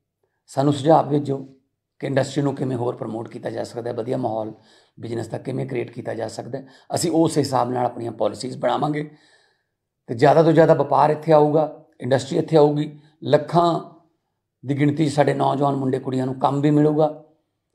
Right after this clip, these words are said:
ਰੈਵਨਿਊ ਵੀ ਆਊਗਾ ਸਰਕਾਰ ਨੂੰ ਤੇ ਨਾਲ ਨਾਲ ਪੰਜਾਬ ਜਿਹੜਾ ਹੈ, ਉਹ ਨੰਬਰ ਵਨ ਸੂਬਾ ਬਣਨ ਦੀ ਰਾਹ ਦੇ ਉੱਤੇ ਮੋਹਰੀ ਹੋ ਕੇ ਚੱਲੂਗਾ।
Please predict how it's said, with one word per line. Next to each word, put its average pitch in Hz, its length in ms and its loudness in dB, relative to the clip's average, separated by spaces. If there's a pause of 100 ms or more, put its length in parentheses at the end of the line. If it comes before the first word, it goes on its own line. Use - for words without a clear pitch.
(160)
ਰੈਵਨਿਊ 139 380 2
ਵੀ 160 120 6
ਆਊਗਾ 156 260 4
ਸਰਕਾਰ 147 400 2
ਨੂੰ 160 180 0 (760)
ਤੇ 143 80 0
ਨਾਲ 135 200 2
ਨਾਲ 135 140 -2
ਪੰਜਾਬ 127 420 0
ਜਿਹੜਾ 127 180 -2
ਹੈ, - 280 -8 (380)
ਉਹ 151 80 0
ਨੰਬਰ 139 300 2
ਵਨ 120 400 -6 (400)
ਸੂਬਾ 139 360 0
ਬਣਨ 120 260 0
ਦੀ 117 80 -4
ਰਾਹ 110 180 2
ਦੇ 123 60 0
ਉੱਤੇ - 420 -10 (240)
ਮੋਹਰੀ 143 280 4
ਹੋ 117 80 -2
ਕੇ - 120 -8
ਚੱਲੂਗਾ। 85 340 -16